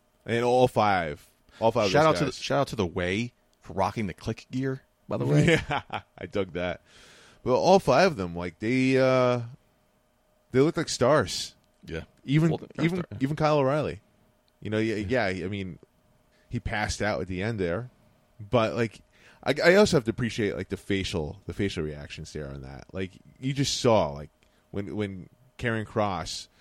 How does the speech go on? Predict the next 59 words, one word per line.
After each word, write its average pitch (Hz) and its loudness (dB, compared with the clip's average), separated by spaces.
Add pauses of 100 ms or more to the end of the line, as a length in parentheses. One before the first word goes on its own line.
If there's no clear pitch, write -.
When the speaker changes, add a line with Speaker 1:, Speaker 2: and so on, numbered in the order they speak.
(220)
Speaker 1:
you 82 -8
know, 90 -4
lo-, 92 -2
locked 104 -2
in 101 -6
his 95 -6
hold 98 0
on 80 -6
them, 73 -16 (720)
you 117 -4
just 120 -4
saw, 123 4
like, 90 -6 (880)
O'Reilly's 107 0
Speaker 2:
Yeah, 104 -6
Speaker 1:
eyes 90 -2
Speaker 2:
yeah. 90 -4 (460)
That 78 -8
was 78 -10
a 85 -6
nice 78 -8
Speaker 1:
just 80 -6
Speaker 2:
spot. - -6
Speaker 1:
go 98 2
blank. 107 -4
That 147 6
was, 165 6 (140)
that 147 6
was 165 4
a 165 -4
cool 185 -4
moment. 196 2
Uh, 117 0 (120)
that 185 4
was, 190 4
that 240 2
was 180 4
really 170 6
on 120 2
O'Reilly 107 2
right 80 -8
there. 76 -12
So 110 -4
that, 107 -6
that's 143 -2
why 131 0
I - -2
say, 107 -4
like, 87 -8
you 98 -6
know, 87 -6 (120)
everyone 117 2
looked 98 -6
like 90 -8
a 92 -10
star, 98 -2
even 107 -8
though 98 -2
O-, 95 -4